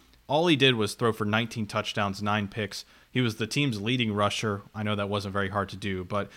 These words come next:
he was the tenth highest rated passer in the N F L since being reinserted into the starting lineup. Sixty-three percent completion percentage. He balled out.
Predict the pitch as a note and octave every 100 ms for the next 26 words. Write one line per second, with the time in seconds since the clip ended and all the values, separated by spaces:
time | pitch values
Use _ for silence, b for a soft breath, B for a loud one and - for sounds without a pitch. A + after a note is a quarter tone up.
0 | b b D3+ C3+ C#3 - G#3+ A3+ F#3 E3+
1 | E3+ D#3 D3+ A#2 - C3 C3+ - F#2 -
2 | _ F3+ G#3 F#3+ E3+ D3 C3 A2+ F2+ B2+
3 | A2 - A#2+ A2 G2+ b b A#2+ D3+ C3+
4 | - B2+ A2 G#2+ B2 A2+ G#2 - A2 G2+
5 | G2+ G2 F2+ - _ - - G3 F#3+ F#3
6 | E3+ D#3 C#3 B2+ D3 B2+ - b - A2+
7 | D3 C#3 B2+ A#2 A2+ B2 A2+ - - -
8 | - A3 C4+ C4+ - - B2+ D3 C3+ G#2+
9 | - G#2+ G2+ -